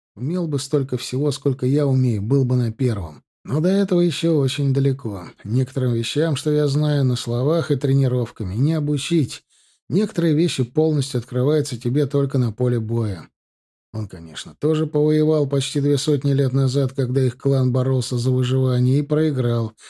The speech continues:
Но межклановые столкновения никак нельзя приравнять к полноценной войне с тысячами бойцов с каждой стороны.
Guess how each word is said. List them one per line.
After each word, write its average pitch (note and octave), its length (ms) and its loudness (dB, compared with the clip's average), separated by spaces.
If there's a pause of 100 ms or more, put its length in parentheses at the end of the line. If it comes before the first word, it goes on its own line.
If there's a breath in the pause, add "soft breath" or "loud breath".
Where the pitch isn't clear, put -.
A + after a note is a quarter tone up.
(220 loud breath)
Но D3+ 140 2
межклановые C#3+ 760 -2
столкновения C#3+ 760 0
никак D3 520 0
нельзя C#3 360 2
приравнять C3 680 0
к - 100 -20
полноценной B2+ 680 0
войне C3 400 0
с - 100 -6
тысячами A#2+ 540 -2
бойцов A2+ 600 -2 (220 loud breath)
с - 140 -18
каждой A2+ 440 -4
стороны. G2+ 600 -6